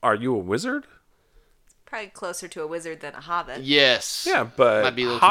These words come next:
Speaker 1: hobbits
Speaker 3: tall.
Speaker 1: are very welcoming to
Speaker 3: That's true.
Speaker 1: people.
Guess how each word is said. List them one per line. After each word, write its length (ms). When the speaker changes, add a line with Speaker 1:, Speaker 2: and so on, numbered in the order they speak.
Speaker 1:
hobbits 160
Speaker 3:
tall. 40
Speaker 1:
are 340
very 460
welcoming 520
to 320
Speaker 3:
That's 180
true. 160
Speaker 1:
people. 400